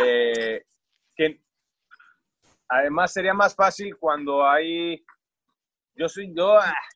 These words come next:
ya me conoces, no tanto, pero Eugenia me conoce muy bien, no me para el pico. Entonces, soy mucho de platicar y en esa plática cómo me siento y qué es,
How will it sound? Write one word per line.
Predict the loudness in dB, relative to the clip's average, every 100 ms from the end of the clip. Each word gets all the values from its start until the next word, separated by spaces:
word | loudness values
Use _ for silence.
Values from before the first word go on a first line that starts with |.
| _ _
ya | -2
me | 0 -2
conoces, | -2 -4 -6 -14 _ _ _ _ _ _ _
no | -8 -4
tanto, | -2 -2 -4 -6
pero | -6 -6 -12 _ _
Eugenia | -6 -4 -4
me | -4
conoce | -4 -6 -6
muy | -6 -4
bien, | -4 -6 _ _ _
no | -6 -2
me | 0
para | 2 2
el | 2
pico. | -4 -6 -10 -16 -20 _ -20 _ _ -2
Entonces, | 0 2 2 4 2 0
soy | -2 -4
mucho | -6 -4
de | -4 -2
platicar | -6 -8 0 4 6 4
y | 2 -6 -6
en | -8
esa | -6 -6 -2
plática | -2 -2 -4 0 0 -2
cómo | -10 -10
me | -12
siento | -12 -14 -12 -14
y | -12
qué | -14
es, | -14